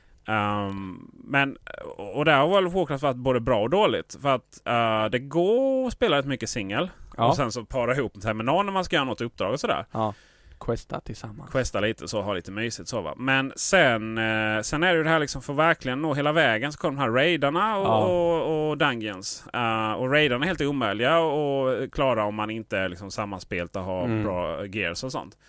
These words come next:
Speaker 1: Man får inte ens vara med, det är sån jävla el-, elitism då.
Speaker 2: Ja, jo, verkligen.
Speaker 1: Så vad jag hade, vad jag hade velat ha i de här spelen, det är ju Destiny bra, bättre på då.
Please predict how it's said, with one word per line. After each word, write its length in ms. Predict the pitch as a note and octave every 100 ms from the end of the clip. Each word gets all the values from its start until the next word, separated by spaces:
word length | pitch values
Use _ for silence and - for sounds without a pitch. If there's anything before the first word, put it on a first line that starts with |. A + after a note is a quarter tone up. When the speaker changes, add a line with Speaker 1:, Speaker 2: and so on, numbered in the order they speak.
| _ - _
Speaker 1:
Man 100 | G#2
får 80 | G#2
inte 120 | D#3
ens 120 | B2+ G#2
vara 80 |
med, 260 | G#2+ F2+ F#2
det 20 |
är 20 |
sån 140 | A#2+ B2
jävla 140 | A#2+
el-, 180 | F#2+ F#2+
elitism 640 | - G2 G#2+ A2 D#2 - D3+
då. 100 | -
Speaker 2:
Ja, 240 | A2+ G#2+
jo, 100 | G#2
verkligen. 360 | G#2 G#2+ - F#2
Speaker 1:
Så 60 | C#3
vad 120 | E3+
jag 100 | C#3
hade, 300 | A#2+ C3 D3+
vad 180 | D#3+ F3
jag 60 |
hade 120 | B2 D#3+
velat 160 | A3
ha 120 | C4+
i 40 | F3+
de 60 | C#3
här 80 |
spelen, 400 | A#2+ C3+ G#2 G2
det 60 | A#2
är 40 |
ju 80 | F#3
Destiny 440 | G3+ D3 - D#3 G#3
bra, 220 | A3+ F2+
bättre 300 | D3 C3 -
på 120 | A#2+ F#3
då. 220 | F3